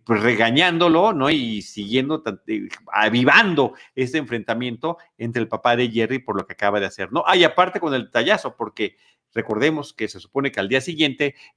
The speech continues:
es cuando parte en la tarde el avión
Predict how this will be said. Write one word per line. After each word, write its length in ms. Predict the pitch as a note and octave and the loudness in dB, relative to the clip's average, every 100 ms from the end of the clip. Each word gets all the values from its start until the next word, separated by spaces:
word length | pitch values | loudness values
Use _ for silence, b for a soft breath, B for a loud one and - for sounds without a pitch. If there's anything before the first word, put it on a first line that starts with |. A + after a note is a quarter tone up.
| - | 0
es 440 | B2 A#2+ B2 - | 2 2 -2 -8
cuando 340 | - A2 G#2+ - | -2 0 0 0
parte 580 | E3 C3 A#2+ - C3+ | 0 0 -4 -4 -6
en 100 | G#2 | -4
la 140 | G2 G2 | -2 0
tarde 420 | C3+ B2 A2+ - _ _ - | 0 0 -4 -6 _ _ -6
el 160 | A2 | 0
avión 400 | G#2+ A2+ B2+ B2+ | 0 2 0 0